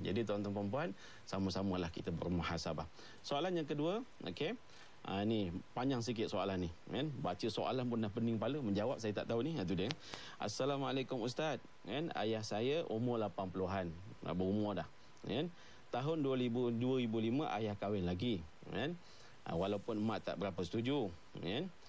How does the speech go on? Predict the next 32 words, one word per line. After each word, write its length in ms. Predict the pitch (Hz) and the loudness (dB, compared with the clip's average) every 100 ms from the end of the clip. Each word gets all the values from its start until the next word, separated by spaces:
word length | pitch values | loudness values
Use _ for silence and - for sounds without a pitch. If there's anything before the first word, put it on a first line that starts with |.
| - - - - | -18 -16 -6 -4
Mak 160 | 90 | -2
kahwin 240 | 98 98 92 | 0 0 0
lagi, 400 | 92 127 170 196 - | 0 0 -2 -4 -6
ah, 240 | 104 101 107 | -4 0 0
ayah, 160 | 104 | 0
mak 160 | 87 - | 0 0
<laughs> 40 | 85 | 0
kahwin 160 | 120 | 0
lagi 240 | 98 87 90 | 0 0 0
pula, 160 | 95 | 0
minta 240 | 98 95 92 | 0 0 0
maaf, 240 | 87 82 | 0 2
ayah 160 | 104 104 | 0 0
kahwin 320 | 101 98 95 | 0 2 2
lagi, 320 | 92 92 160 | 2 0 0
kan? 20 | - - - | -4 -16 -6
Mak 240 | 139 165 107 | -2 0 -2
tak 80 | |
setuju. 400 | 110 170 190 127 110 - - - | 0 0 2 0 -4 -12 -18 -6
Mak 320 | 98 127 131 139 | 0 0 0 -2
setuju 320 | 139 143 190 | 0 0 0
selepas 400 | 131 123 127 - 117 | 2 0 -2 0 0
ayah 240 | 135 139 | 2 0
sanggup 320 | 123 127 139 | 2 2 4
beri 240 | 104 120 143 | 2 2 2
satu 400 | 127 107 127 107 | 0 0 0 0
per 80 | |
dua 320 | 107 110 165 202 | 2 4 2 2
daripada 400 | 110 110 110 110 | 0 2 2 0
harta 320 | 107 104 107 - | 0 -2 -2 0
ayah. 240 | 101 92 - - - - - - - | 2 0 -2 -16 -16 -16 -16 -14 -4
Oh, 480 | 92 110 120 123 | 0 2 2 2